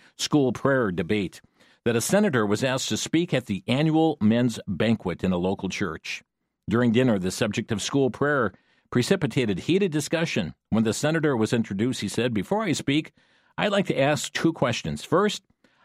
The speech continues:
how many of you believe that we should have prayer in the schools?" Well, as far as the senator could tell,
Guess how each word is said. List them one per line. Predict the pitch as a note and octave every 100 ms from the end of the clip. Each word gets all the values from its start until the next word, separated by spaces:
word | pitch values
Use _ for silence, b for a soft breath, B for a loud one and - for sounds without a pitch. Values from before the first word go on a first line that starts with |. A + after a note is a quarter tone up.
| -
how | - G#3
many | G#3+ E3
of | B2
you | C3+
believe | A2 B2+ C#3
that | A#2 F#2+
we |
should | G2+ A#2
have | G2 E2+
prayer | - A#2 C3 C3+ -
in | G#2 A2+
the | G#2+
schools?" | - G2+ D#2+ C#2 - - _ _ _ _ _ -
Well, | A2 - B B -
as | E2+
far | A#2+ A2
as | F2
the |
senator | - A#2+ B2+ G2
could | F2 E2
tell, | B2 G#2+